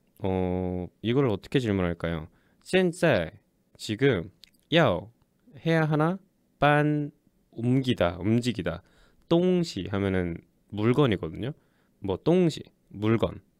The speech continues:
이거 되게 많이 쓰니까 아마 기억하셔야 될 거예요. "东西",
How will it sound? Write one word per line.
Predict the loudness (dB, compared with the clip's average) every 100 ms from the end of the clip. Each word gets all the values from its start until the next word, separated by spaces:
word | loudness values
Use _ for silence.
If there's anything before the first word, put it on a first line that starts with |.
| _
이거 | -4 2 2 2 0
되게 | 0 2
많이 | 0
쓰니까 | -2 -6 -6 -6
아마 | -6 -8 -10 -4
기억하셔야 | -4 -2 -2 0
될 | -2
거예요. | -4 -8 -2
"东西", | 0 0 -2